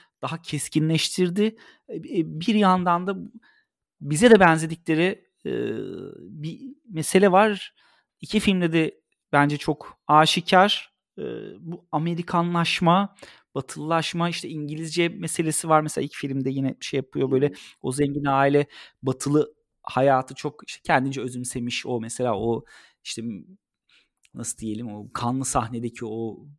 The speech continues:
Speaker 1: bar, B B Q falan böyle işte yapıyorlar ya, arabalar geliyor, o
Speaker 2: Hı hı.
Speaker 1: üst baş,
Speaker 2: Hı.
Speaker 1: tam böyle suburban bir ortam var orada. Yani o öbür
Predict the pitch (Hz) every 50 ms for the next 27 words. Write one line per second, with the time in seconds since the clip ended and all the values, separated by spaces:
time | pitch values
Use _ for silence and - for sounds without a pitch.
0 | _ _ _ - 127 120 120 123 123 131 139 135 127 127 120 127 - - 120 -
1 | - 117 113 113 110 113 110 107 104 107 - - - - - - 123 117 - -
2 | 131 - 165 170 165 123 - - 110 113 113 113 107 107 107 107 104 113 117 110
3 | 104 101 101 104 107 95 95 104 98 98 101 104 113 - 120 - - - _ -
4 | 127 120 120 113 - - - 160 143 143 139 139 135 143 143 - - - - _
5 | - - - 151 143 143 147 151 147 139 143 143 139 135 135 120 131 127 127 -
6 | - - 123 123 127 120 - _ _ _ _ _ _ _ _ _ _ _ _ 120
7 | 120 113 113 113 110 110 117 135 165 - _ _ _ _ - - - - - -
8 | _ _ - 143 143 143 147 - - - 392 370 381 - _ _ _ _ - 160
9 | 143 143 170 202 220 208 - -